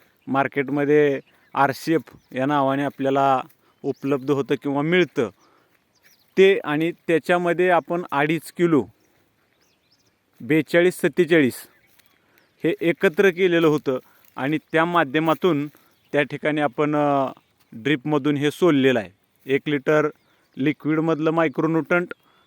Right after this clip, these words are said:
आणि त्याचबरोबर अडीच किलो फर्टिलायझर, अ,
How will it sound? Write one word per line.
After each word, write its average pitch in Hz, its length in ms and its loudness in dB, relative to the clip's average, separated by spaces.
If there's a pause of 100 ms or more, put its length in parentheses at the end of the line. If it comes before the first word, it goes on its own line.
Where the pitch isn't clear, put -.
(100)
आणि 123 180 -4 (100)
त्याचबरोबर 147 680 4 (260)
अडीच 139 360 0
किलो 160 320 0 (460)
फर्टिलायझर, 156 760 4
अ, 120 800 0